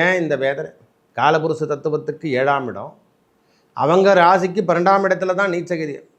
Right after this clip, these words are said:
நாம உறக்கம் சார்ந்த விஷயங்கள் இல்லாமல் போனதெல்லாம் இந்த மாசம்தான். இறை நாட்டத்தோட நாம எம்பெருமான் ஏழுமலையான் வெங்கடாஜலபதியை நினைத்து வரவும், அந்த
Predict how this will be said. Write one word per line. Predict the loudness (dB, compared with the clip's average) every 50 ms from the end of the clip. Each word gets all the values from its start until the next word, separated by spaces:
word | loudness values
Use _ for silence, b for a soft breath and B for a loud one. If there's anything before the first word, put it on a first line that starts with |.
| _ _ _ _ _ _ _ _ _ -4 -2
நாம | 0 0 0 0 0 -2 -2 -2 -2 -4 -8 -12 -12 -6 -4 0
உறக்கம் | 0 0 0 -2 -4 -4 -4 -6 -4 -2 2
சார்ந்த | 2 2 2 2 0 -4 -4 -4 -6
விஷயங்கள் | -6 -6 -6 -6 -4 -4 -4 -4 -4 -4 -4
இல்லாமல் | -2 0 0 0 0 0 -2 -6 -8 -8 -8
போனதெல்லாம் | -8 -8 -6 -6 -6 -4 -4 -4 -4 -6 -6 -8
இந்த | -10 -10 -10 -10
மாசம்தான். | -12 -12 -16 -20 -20 -20 -20 _ _ _ _ _ _ _ _ _ _ _ _ _ _ b b b b b b b b _
இறை | 2 4 6 6 8 6 6 6 8
நாட்டத்தோட | 6 6 6 4 2 2 2 2 4 4 6 6 6 4 4 4 4
நாம | 2 2 2 2 0 0 0 -2 -2
எம்பெருமான் | -2 -2 0 0 0 -2 -2 -2 -2 0 0 0 0
ஏழுமலையான் | 0 0 -2 -2 -2 -2 0 -2 -2 -2 -6 -8
வெங்கடாஜலபதியை | -8 -4 0 0 2 2 2 0 0 -2 -2 -2 -2 -4 -4 -6 -4
நினைத்து | -6 -8 -6 -6 -4 -4 0
வரவும், | 0 0 -2 -2 -6 -10 -14 _ _ _ _ _ _ _ _ _ _ _ _ _ -8 -4
அந்த | -2 0